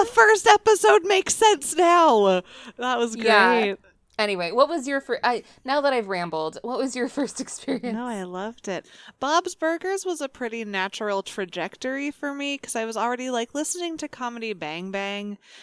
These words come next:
Speaker 1: and a lot of the guests on that do even more absurdist improv, and, and they
Speaker 2: Mm-hmm.
Speaker 1: voice characters on Bob's Burgers.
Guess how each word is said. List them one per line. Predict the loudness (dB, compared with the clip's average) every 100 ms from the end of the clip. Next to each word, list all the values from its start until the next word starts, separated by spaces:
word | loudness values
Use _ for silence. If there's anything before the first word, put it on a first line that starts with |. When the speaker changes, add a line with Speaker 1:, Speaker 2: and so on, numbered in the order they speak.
| -16 -6
Speaker 1:
and | -4 -2
a | -2 -4
lot | 0 0 -2
of | -4
the | -6
guests | -4 -4 -4 -4
on | -2 -4 -4
that | -6 -6 -4 -6 -10 _ _ _ _ -10
do | -2 0 0
even | -2 -4 -2 -2 0
more | 0 2 2 0
absurdist | -2 -6 -6 -6 -4 -2 -2 -2 -2 -4 -4 -6 -8
improv, | -8 -8 -8 -8 -6 -8 -10 -12 -16 -16 -8
and, | -8 -6 -4
and | -2 -2 -2
they | -2
Speaker 2:
Mm-hmm. | -2
Speaker 1:
voice | -2 -2 -4 -6
characters | -6 -6 -6 -8 -8 -6
on | -8 -10
Bob's | -8 -10 -10 -12
Burgers. | -10 -10 -8 -8 -8 -12